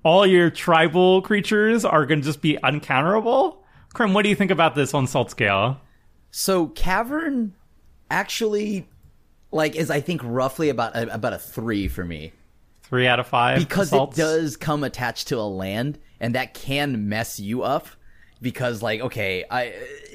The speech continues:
Speaker 2: it's weird, right? It only adds the color for the tribal type. Now, I myself think it's, it's a very good card. It's obviously very good. If your commander is what you care about,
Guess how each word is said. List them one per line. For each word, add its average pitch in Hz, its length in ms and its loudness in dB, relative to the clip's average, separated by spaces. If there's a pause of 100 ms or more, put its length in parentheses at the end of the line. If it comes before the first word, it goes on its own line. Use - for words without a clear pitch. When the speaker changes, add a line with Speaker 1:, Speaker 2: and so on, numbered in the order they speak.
(220)
Speaker 2:
it's 208 360 -2
weird, 165 220 -2
right? 120 120 -2
It 147 80 0
only 170 220 -2
adds 147 280 -4
the 135 80 -6
color 123 240 -6
for 117 160 -6
the 95 80 -6
tribal 98 420 -8
type. - 320 -20 (460)
Now, 131 500 -2 (100)
I 214 120 0
myself 190 640 0 (360)
think 160 200 -2
it's, - 260 -2
it's - 160 -4
a 151 60 2
very 147 340 2
good 110 360 -8
card. 95 400 -8
It's 120 180 -6
obviously 127 480 -4
very 104 260 -4
good. 101 240 -6
If 104 140 -10
your 117 140 -4
commander 143 500 -2
is 117 140 -4
what 123 140 -4
you 120 80 -6
care 101 220 -6
about, 156 380 -4